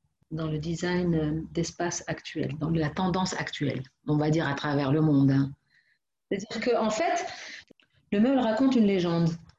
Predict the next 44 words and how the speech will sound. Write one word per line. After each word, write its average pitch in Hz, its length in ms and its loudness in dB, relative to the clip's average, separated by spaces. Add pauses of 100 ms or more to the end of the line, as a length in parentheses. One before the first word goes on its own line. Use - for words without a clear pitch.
(220)
de 190 260 -2
par 208 200 0
le 202 80 2
style - 280 0
qui 220 140 0
est 208 60 0
adopté 185 440 0
actuellement, 190 640 0 (760)
qui 190 180 0
est 190 40 4
le 190 100 2
style 190 260 0
des 190 180 2
années 196 300 0
trente, 202 320 0
des 180 160 0
années 180 160 0
cinquante, 180 720 0
euh, 165 340 4
les 170 120 2
réf-, 165 260 -2
les 175 120 -2
références 175 720 -2
au, 170 340 2 (680)
à, 165 420 -4
à 156 60 -2
toutes 180 200 -4
ces 175 200 0
choses, 175 600 0
à, 165 320 -2
au 190 60 4
style - 320 -2
art 165 180 -2
déco 202 560 0
et 185 80 0
tout 185 120 -8
ça, 220 180 -4
tout 220 120 0
ça, 240 160 -2
ça 214 140 -2
revient 185 220 0
en, 185 160 2
en 165 100 -2
force - 380 -4